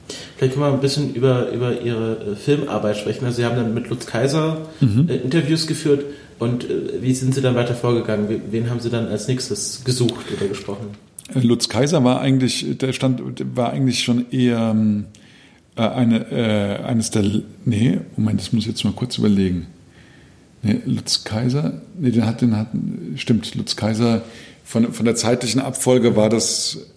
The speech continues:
Speaker 2: war das natürlich, konnten wir die nicht alle zum gleichen Zeitpunkt machen, die Interviews. Ich hab mich dann, ja, hab mich dann, ähm, einfach so über die, äh, zwei, drei Jahre versucht, alle, alle, die ich irgendwie noch zu fassen,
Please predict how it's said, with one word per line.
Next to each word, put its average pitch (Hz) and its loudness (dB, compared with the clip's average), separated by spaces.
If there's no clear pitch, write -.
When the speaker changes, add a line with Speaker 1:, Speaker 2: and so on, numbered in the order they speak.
Speaker 2:
war 110 0
das 104 -4
natürlich, 117 -2
konnten 127 -6
wir 131 0
die 123 6
nicht 123 2
alle 127 0
zum 117 0
gleichen 110 2
Zeitpunkt 123 0
machen, 131 0
die 139 4
Interviews. 123 2
Ich 123 -4
hab 127 0
mich 131 0
dann, 123 4
ja, 107 0
hab 143 -8
mich 131 2
dann, 113 4
ähm, 117 0
einfach 120 0
so 117 2
über 117 -2
die, 107 2
äh, 131 -2
zwei, 117 0
drei 113 0
Jahre 113 2
versucht, - -2
alle, 131 2
alle, 131 2
die 113 0
ich - -2
irgendwie 127 4
noch 113 2
zu - -4
fassen, 120 0